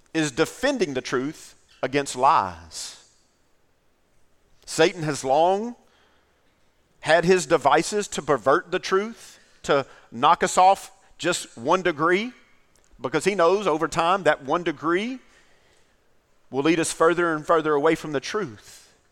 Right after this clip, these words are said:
And if he can't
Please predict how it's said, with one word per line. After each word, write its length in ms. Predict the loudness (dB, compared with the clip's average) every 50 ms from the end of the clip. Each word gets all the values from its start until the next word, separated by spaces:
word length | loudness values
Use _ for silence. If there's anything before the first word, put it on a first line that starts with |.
| _ _ _ _ _ _ _ _ _ _ _ _ _ _ _ _ _ _ _ _ _ _ _ _ _ _ _ _ _ _ _ _ _ _ _ _ _ _ _ _ _ _ _ _ _ _ _ _ _ _ _ _ _ _ _ _ _ _ _ _ _ _ _ _ _ _ _ -4
And 100 | -2 -2
if 60 | -2
he 80 | -2 -2
can't 280 | -2 -2 -2 -2 -4